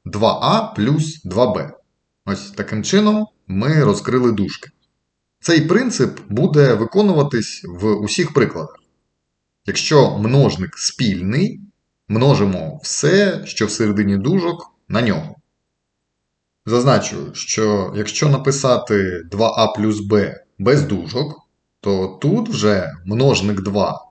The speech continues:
стосується лише змінної а. Дужки ж у прикладі вище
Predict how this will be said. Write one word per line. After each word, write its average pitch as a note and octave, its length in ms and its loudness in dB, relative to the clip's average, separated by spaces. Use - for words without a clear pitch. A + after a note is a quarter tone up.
стосується G#2+ 1000 -2
лише G#2 340 0
змінної B2+ 800 2
а. A2 180 0
Дужки A#2 680 2
ж - 340 -8
у G2 120 -8
прикладі A2 520 2
вище E3 640 -2